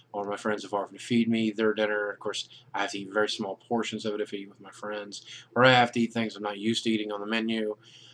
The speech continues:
Um, I have to s-, very, very narrowly do it, and then I have to talk about it. This is one of the most frustrating things, to tell my friends, "Well, I'm finally starting to watch what I eat." And a lot of them are very responsive, very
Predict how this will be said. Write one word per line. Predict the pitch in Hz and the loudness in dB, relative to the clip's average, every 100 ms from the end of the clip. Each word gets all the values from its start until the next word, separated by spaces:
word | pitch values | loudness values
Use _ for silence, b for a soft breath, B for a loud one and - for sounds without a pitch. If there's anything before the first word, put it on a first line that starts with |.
| B | B
Um, | 110 113 110 110 107 | 0 2 4 2 -2
I | 120 120 | -4 -2
have | 117 120 - | 0 -2 -4
to | 110 | -2
s-, | - - 117 | 0 0 0
very, | 120 117 113 110 | 4 4 4 2
very | 104 107 107 | 2 4 4
narrowly | 104 101 101 101 101 | 2 0 0 -2 -4
do | 113 117 | 0 2
it, | 110 - B B - | 0 -4 B B 2
and | 135 | 6
then | |
I | 131 | 8
have | 131 120 | 6 4
to | - | -4
talk | - 143 123 | 6 6 6
about | 95 98 95 | 2 0 2
it. | 107 | 0
This | 123 | 0
is | |
one | 123 120 | 2 2
of | |
the | 107 | 2
most | 107 - | -2 0
frustrating | 120 110 120 104 101 | 0 0 0 -2 -4
things, | - 107 104 - | -4 -4 -4 -2
to | |
tell | - 110 | 2 4
my | 104 | 2
friends, | - 107 104 - B B | 0 -2 -2 -10 B B
"Well, | 117 117 | 6 6
I'm | - | 8
finally | 123 120 | 4 4
starting | - 113 | 2 0
to | 107 | 2
watch | 101 - 104 | 0 0 -2
what | 98 | 0
I | |
eat." | 110 104 110 | 0 0 0
And | |
a | 123 | 0
lot | 165 214 | 4 4
of | 190 | 4
them | 139 | 2
are | 120 117 | 0 4
very | 131 123 | 6 6
responsive, | 101 - - 104 101 101 | 4 -2 0 0 0 0
very | 104 104 | 2 2